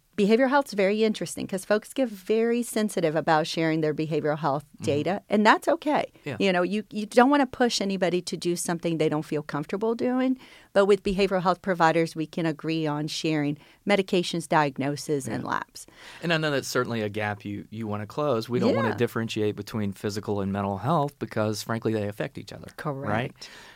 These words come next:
Speaker 2: Um, w-, what are the barriers to getting into particularly the, the mental health clinics or other types of provider?
Speaker 1: Definitely notes.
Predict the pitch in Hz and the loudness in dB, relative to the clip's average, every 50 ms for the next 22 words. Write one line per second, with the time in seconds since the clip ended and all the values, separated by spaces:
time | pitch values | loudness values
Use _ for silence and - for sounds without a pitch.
0 | - _ - 127 120 113 110 104 101 - - _ _ _ _ _ _ _ _ _ | -14 _ -2 0 2 2 2 0 -2 -6 -10 _ _ _ _ _ _ _ _ _
1 | _ _ _ _ _ _ _ _ _ _ _ - 160 180 - 170 160 220 240 240 | _ _ _ _ _ _ _ _ _ _ _ -8 -8 -6 0 4 4 6 6 6
2 | 196 135 117 113 117 117 120 120 120 117 117 104 - - - 95 92 - 101 101 | 4 2 2 2 2 4 4 4 2 2 0 -2 -4 -6 -10 -12 -6 -4 -2 -2
3 | 101 107 101 101 98 - 101 98 98 95 - - 101 98 98 95 98 95 92 - | -2 -2 -4 -4 -6 -6 -6 -6 -6 -6 -8 -8 -6 -6 -6 -6 -8 -10 -12 -14
4 | _ _ _ _ _ _ _ _ _ _ _ _ - 123 - 165 151 - 143 123 | _ _ _ _ _ _ _ _ _ _ _ _ -14 -8 -6 -6 -2 0 0 0
5 | 113 104 104 104 104 98 - 107 101 101 104 104 98 92 - - - 95 98 98 | 2 0 -2 -4 -4 -6 -6 -6 -4 -4 -4 -4 -4 -6 -8 -8 -6 -6 -6 -6
6 | - - - - _ _ _ _ _ _ _ _ _ - _ _ - - 107 98 | -10 -14 -20 -20 _ _ _ _ _ _ _ _ _ -20 _ _ -12 -8 -8 -8
7 | 92 92 95 - - - - - - - - - - 104 101 71 98 98 92 92 | -8 -8 -12 -14 -14 -16 -16 -16 -16 -18 -14 -8 -4 -2 0 0 0 0 -2 -4
8 | 90 - _ _ _ - 101 95 - - - - - - 90 95 - - - _ | -6 -10 _ _ _ -10 -10 -10 -10 -12 -14 -14 -14 -14 -14 -14 -14 -16 -20 _
9 | _ _ _ _ _ _ _ - 208 214 - - 240 247 247 - 214 202 196 190 | _ _ _ _ _ _ _ 2 2 2 2 0 -2 -2 -2 -2 -4 -4 -4 -4
10 | 185 - - - - 165 160 147 131 - - - - - - - - - - | -6 -8 -10 -10 -8 -6 -4 -4 -4 -6 -6 -10 -10 -6 -6 -4 -4 -6 -8